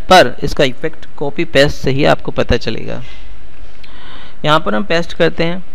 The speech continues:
देखिए answer तो फ़ाइव हंड्रेड ही आया और F two press करते हैं। इसका reason मैं आपको बताता हूँ क्यों। क्योंकि जब आपने paste किया था उसने देखा कि एक value ठीक उसके ऊपर की count की उसने, ठीक है, फ़ाइव हंड्रेड और डी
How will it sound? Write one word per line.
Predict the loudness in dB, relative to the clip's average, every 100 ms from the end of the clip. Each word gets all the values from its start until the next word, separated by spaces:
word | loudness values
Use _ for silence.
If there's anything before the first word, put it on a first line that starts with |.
| 0
देखिए | 0 0 0 0
answer | 0 2 0
तो | 0
फ़ाइव | 2 4 4 2
हंड्रेड | 0 0 2
ही | 2
आया | 2 2 -2 -2 -2 0 0
और | 2
F | 2 2
two | 0
press | 2 0 2
करते | 2 2 2
हैं। | 0 0 -2
इसका | -2 2 2
reason | 2 0 0
मैं | 2
आपको | 2 2 0
बताता | 2 2 4
हूँ | 2 2
क्यों। | 0 0 0 -2 -2 -4 -2 -2 -2 0
क्योंकि | 0 0 2
जब | 4 6
आपने | 4 2
paste | 4 4 6 4
किया | 4
था | 4
उसने | 2 2 2
देखा | 2 2 2
कि | 0 2
एक | 2 2
value | 0 0 0
ठीक | 0 -2 0
उसके | -2 0 0
ऊपर | 0 4 4
की | 4
count | 4 4 4 2
की | 0
उसने, | -2 -2 -2 -2 -2 -2 -2 -2 -2
ठीक | 0 0
है, | 0 -2 -2 -2 -2 2
फ़ाइव | 4 4
हंड्रेड | 2 2 0 0 -2 -2 -2 -2 -2 -2 2
और | 6 6 4 0 -2 -2 -2 -2 -2 0
डी | 0 0